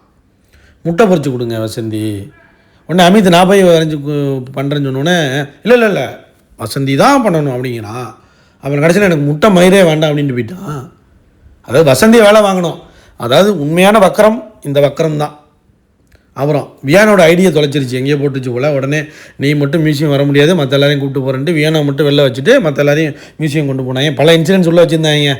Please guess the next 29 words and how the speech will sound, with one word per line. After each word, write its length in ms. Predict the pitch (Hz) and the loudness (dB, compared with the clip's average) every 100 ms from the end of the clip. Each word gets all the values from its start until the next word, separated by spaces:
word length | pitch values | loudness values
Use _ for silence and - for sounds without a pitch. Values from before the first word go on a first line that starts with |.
| - - _ | -10 -20 _
இந்த 200 | 127 156 | -4 2
ஜூலி 160 | 175 | 2
மேட்டரை 220 | 160 147 143 | 2 0 0
இழுத்து 280 | 151 147 | 0 0
விட்றாங்க, 600 | 160 156 156 156 156 151 147 - _ _ | 0 0 0 0 0 0 -4 -18 _ _
குப்பை 240 | 151 185 | -2 0
தொட்டி 260 | 165 143 139 | 2 2 2
ஞாபகம் 280 | 139 156 151 | 2 2 0
இருக்கா? 420 | 131 151 165 139 120 135 131 | 2 4 4 2 -2 -8 -2
தாடி 240 | 143 156 | 2 2
பாலாஜி 300 | 143 135 120 | 4 2 0
அது, 580 | 123 131 156 156 147 - - _ | -2 0 4 4 2 -6 -20 _
இந்த 200 | 139 147 | 0 0
ஐஸ்வர்யா 420 | 147 147 131 113 | 2 0 0 -2
அது, 540 | 123 147 147 151 143 - _ _ - | -2 2 4 2 0 -12 _ _ -6
அப்புறம் 200 | 139 127 | -4 2
ஜாக்லின் 400 | 156 185 190 165 | 2 2 0 0
வந்து 460 | 147 151 165 151 | 0 2 2 4
வெளில 180 | 139 160 | 2 4
ஓடி 240 | 156 151 143 | 4 2 0
போய் 180 | 151 | 0
எஸ்கேப் 300 | 123 - 151 | -2 -2 -4
ஆனுச்சுல, 520 | 139 131 135 147 120 - _ _ _ _ - | -4 -6 -2 0 0 -6 _ _ _ _ -6
வெளில 160 | 151 | 0
உள்ள 200 | 143 165 | 2 4
வர 160 | 165 151 | 4 2
முடியாம 240 | 147 147 | 0 0
போச்சுல 520 | 147 135 139 143 156 | 0 -4 -4 -2 0
அது, 600 | 127 123 143 147 143 - | 0 -2 2 4 2 -2